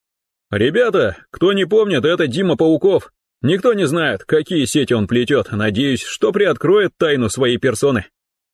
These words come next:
представил его Глеб. «Мы не помним». Марина с Юлей загадочно улыбались эффектному новичку.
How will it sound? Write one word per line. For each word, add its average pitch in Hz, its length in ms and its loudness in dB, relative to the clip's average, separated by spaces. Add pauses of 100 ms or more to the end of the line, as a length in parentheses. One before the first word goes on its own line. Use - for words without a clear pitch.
представил 131 640 0
его 120 200 2
Глеб. 107 220 -4 (1000)
«Мы 180 280 0
не 214 160 0
помним». 233 600 0 (440)
Марина 156 460 0
с - 100 -8
Юлей 131 260 2
загадочно 117 580 0
улыбались 110 560 0
эффектному 104 560 -2
новичку. 107 480 -2